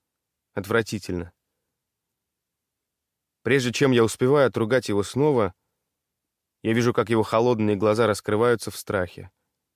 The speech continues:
Он смотрит на кого-то позади меня. Я поворачиваюсь и вижу медсестру.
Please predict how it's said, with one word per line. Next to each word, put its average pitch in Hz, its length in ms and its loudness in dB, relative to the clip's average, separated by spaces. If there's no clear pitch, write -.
Он 120 160 2
смотрит 127 400 0
на 110 80 0
кого-то 113 340 0
позади 107 400 0
меня. 104 400 -2
Я 120 160 2
поворачиваюсь 117 760 0
и 107 60 -2
вижу 117 480 0
медсестру. 113 680 -4